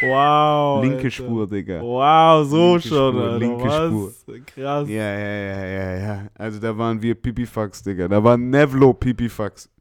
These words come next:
Speaker 1: <laughs>
Speaker 2: Und der saß schon am Ding, am Schielen auf, äh, Sofa.
Speaker 1: <laughs> Tschüss, Alter. Tschüss, Alter.
Speaker 2: Aber nee, hat,
Speaker 1: Oh
Speaker 2: äh,
Speaker 1: Gott.
Speaker 2: hat Spaß gemacht. So zum Finale, am nächsten Morgen ging's dann, ähm,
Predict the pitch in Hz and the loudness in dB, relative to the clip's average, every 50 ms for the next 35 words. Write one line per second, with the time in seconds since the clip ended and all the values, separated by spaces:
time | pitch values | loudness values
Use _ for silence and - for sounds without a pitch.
0 | _ _ _ 135 143 180 - - - 139 - - 180 - 104 110 180 175 120 123 | _ _ _ 0 0 0 2 0 -4 -2 2 4 4 4 4 2 2 4 4 4
1 | 131 127 120 110 123 120 117 110 - - 117 113 110 110 110 107 107 101 92 90 | 4 4 2 2 2 2 0 0 -2 -4 -4 -4 -4 -2 -4 -4 -4 -8 -10 -10
2 | 104 113 113 113 107 104 104 101 - - 110 107 104 101 98 87 87 87 _ _ | -8 -6 -4 -4 -4 -4 -6 -6 -8 -8 -8 -6 -6 -6 -6 -10 -10 -12 _ _
3 | _ 92 90 90 90 90 98 92 95 _ _ 87 87 _ _ _ _ _ _ _ | _ -18 -16 -16 -18 -20 -20 -20 -20 _ _ -20 -20 _ _ _ _ _ _ _
4 | 202 196 - - - 208 - - 226 508 508 214 190 - 220 190 143 151 - - | -20 -20 -8 2 2 2 4 4 0 0 0 -4 -4 -2 0 -2 -2 -2 -6 -14
5 | - 143 - - 160 - 165 143 113 139 104 - 139 131 143 139 127 - - 131 | -18 -16 -10 -10 -10 -10 -10 -12 -12 -12 -12 -10 -8 -8 -8 -8 -12 -12 -12 -14
6 | 139 135 - - - - 143 147 190 170 - - - - - - 117 110 107 - | -14 -12 -14 -14 -6 -2 -2 0 0 -2 -4 -4 -10 -18 -20 -20 -20 -20 -20 -20
7 | _ 113 107 - - - - - - - - - 135 170 - 120 127 127 127 131 | _ -20 -20 -20 -20 -20 -20 -20 -20 -20 -16 -12 -6 0 4 4 6 6 4 4
8 | 135 127 127 131 131 156 151 151 151 - 110 151 147 151 147 143 - - - 95 | 4 2 2 2 2 2 2 2 2 2 2 4 4 4 4 2 0 -2 -4 -4
9 | 123 123 113 - - - 117 117 123 123 - 127 127 127 123 123 113 - - 120 | -4 -4 -4 -6 -6 -2 0 0 0 0 -2 -4 0 0 0 0 -2 -6 -4 -4
10 | 117 110 110 - 120 113 107 - 120 113 113 113 113 117 120 120 117 117 107 - | -2 -2 -2 -6 -8 -10 -6 -6 -4 -4 -2 -2 -2 -2 -2 -4 -4 -4 -6 -8
11 | - - - 87 104 107 110 110 104 - - - 113 110 110 113 113 113 113 110 | -10 -12 -10 -10 -8 -6 -6 -8 -8 -10 -14 -14 -12 -8 -6 -6 -6 -6 -6 -8
12 | 101 110 110 110 104 - - 104 104 104 90 - _ _ _ _ _ _ _ _ | -8 -8 -10 -10 -10 -10 -10 -10 -10 -10 -12 -14 _ _ _ _ _ _ _ _
13 | _ _ _ _ _ - - 92 95 95 92 92 90 92 92 90 90 87 85 80 | _ _ _ _ _ -14 -10 -8 -8 -6 -6 -6 -6 -6 -6 -8 -10 -12 -14 -16